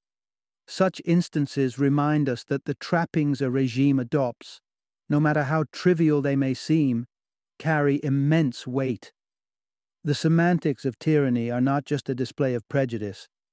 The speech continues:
They tap into basic human instincts like greed and the drive for survival. In Nazi Germany, non-Jewish shopkeepers saw an opportunity as their Jewish competitors were marked for downfall.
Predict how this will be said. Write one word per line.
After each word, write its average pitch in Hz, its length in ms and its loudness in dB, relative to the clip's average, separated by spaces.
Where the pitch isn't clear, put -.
They 175 140 4
tap 165 340 0
into 151 200 2
basic 147 440 0
human 147 300 4
instincts 135 600 0
like 135 180 -2
greed 135 540 0
and 131 120 -2
the 135 60 0
drive 131 360 0
for 131 120 -6
survival. 120 640 -4
In 147 140 2
Nazi 151 320 0
Germany, 127 500 0
non-Jewish 165 640 2
shopkeepers 139 720 -2
saw 151 220 0
an 143 80 0
opportunity 139 760 0
as 139 220 -4
their 139 140 0
Jewish 156 340 2
competitors 131 640 -2
were 127 120 0
marked 139 380 0
for - 140 -6
downfall. 131 640 -2